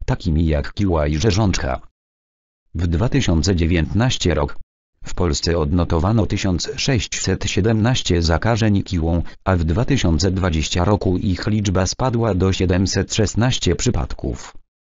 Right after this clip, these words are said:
Co ciekawe, co trzeci przypadek kiły zarejestrowany w minionym roku został zdiagnozowany do końca lutego, dwieście trzydzieści trzy przypadki, a więc jeszcze przed wprowadzeniem największych obostrzeń związanych z epidemią covid dziewiętnaście.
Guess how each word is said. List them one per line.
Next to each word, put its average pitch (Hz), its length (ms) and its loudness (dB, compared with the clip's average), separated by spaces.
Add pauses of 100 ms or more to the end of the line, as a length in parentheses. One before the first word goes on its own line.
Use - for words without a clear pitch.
(200)
Co 95 140 0
ciekawe, 64 540 -2 (240)
co 82 160 -2
trzeci 101 380 0
przypadek 98 460 0
kiły 107 300 2
zarejestrowany 95 920 2
w 85 100 0
minionym 90 480 2
roku 107 320 0
został 82 480 0
zdiagnozowany 82 840 2
do 82 140 0
końca 87 460 0
lutego, 90 440 2
dwieście 120 460 0
trzydzieści 90 560 -2
trzy - 220 -2
przypadki, - 560 -2 (280)
a 110 120 0
więc 110 340 2
jeszcze 80 340 0
przed - 240 0
wprowadzeniem 92 720 2
największych 85 760 2
obostrzeń 101 640 0
związanych 95 640 2
z 80 60 0
epidemią 85 580 2
covid 92 360 0
dziewiętnaście. 87 840 0